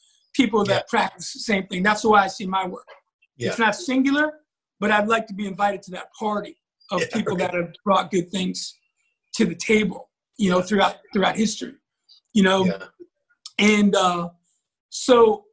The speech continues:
Speaker 1: in my transition of what do I do now, you know, you know, is, is,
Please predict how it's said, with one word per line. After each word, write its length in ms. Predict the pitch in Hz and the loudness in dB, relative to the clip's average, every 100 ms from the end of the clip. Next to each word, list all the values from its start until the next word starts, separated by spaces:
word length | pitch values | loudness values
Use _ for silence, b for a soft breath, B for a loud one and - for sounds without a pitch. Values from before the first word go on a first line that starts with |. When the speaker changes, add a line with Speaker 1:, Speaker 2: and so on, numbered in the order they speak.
| _ _ _ _ _ _ - | _ _ _ _ _ _ -6
Speaker 1:
in 200 | 254 254 | -2 0
my 180 | 233 220 | 0 0
transition 840 | 220 220 190 226 240 - 202 185 - | -4 -6 -6 -6 -6 -8 -10 -12 -10
of 240 | 196 180 | -6 -2
what 140 | 185 208 | 2 4
do 60 | |
I 120 | 202 185 | 4 2
do 180 | 185 | -2
now, 420 | 180 196 196 180 - | -2 0 0 -2 -10
you 160 | 190 180 | -10 -8
know, 400 | 175 180 180 - - | -6 -6 -8 -10 -8
you 160 | 185 | -4
know, 200 | 185 185 | -2 -2
is, 360 | 190 190 175 - - | -2 -4 -6 -6 -4
is, 320 | 180 - | -4 -6